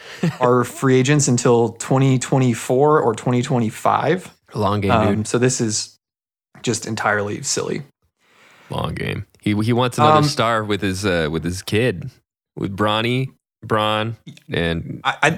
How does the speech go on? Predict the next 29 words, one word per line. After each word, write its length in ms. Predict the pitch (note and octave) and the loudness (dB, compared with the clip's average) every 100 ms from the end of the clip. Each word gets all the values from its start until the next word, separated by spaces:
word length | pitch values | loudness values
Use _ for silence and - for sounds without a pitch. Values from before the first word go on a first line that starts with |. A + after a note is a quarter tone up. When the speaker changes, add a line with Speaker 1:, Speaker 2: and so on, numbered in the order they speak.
| - - | -4 2
Speaker 2:
maybe 200 | D#3+ A3+ | 4 6
Speaker 1:
Klay 20 | |
Speaker 2:
this 160 | A3 F#3+ | 4 4
is 60 | |
about 120 | F3+ F3+ | 6 6
Speaker 1:
Thompson. 140 | D#3 - | 6 6
Speaker 2:
setting 240 | E3 E3+ | 6 6
up 120 | E3+ | 4
A 140 | D#3+ C#3+ | 4 4
D, 300 | B2+ F3 C4+ | 4 2 2
right? 280 | - G3+ - | 2 2 4
Maybe 140 | D3+ | 4
this 80 | E3+ | 4
is 40 | E3 | 6
about 200 | E3+ - | 4 6
setting 260 | - D#3 | 4 6
up 120 | D#3+ | 4
Speaker 1:
<laughs> 20 | - | 4
Okay, 180 | D3 | 4
Speaker 2:
A 40 | D3 | 6
D, 160 | C3+ | 4
Speaker 1:
yeah. 40 | E3 | 6
Speaker 2:
who's 200 | E3 C#3+ | 6 6
gonna 180 | D#3+ D#3 | 6 6
Speaker 1:
Like 60 | |
Speaker 2:
be, 220 | C#3+ D#3+ | 4 6
like, 360 | D3+ C#3 C3+ - _ _ | 6 4 2 -8 _ _
the, 260 | E3+ D3 C3+ | 2 4 4
the, 500 | C#3 C#3 C3 B2 | 4 4 6 4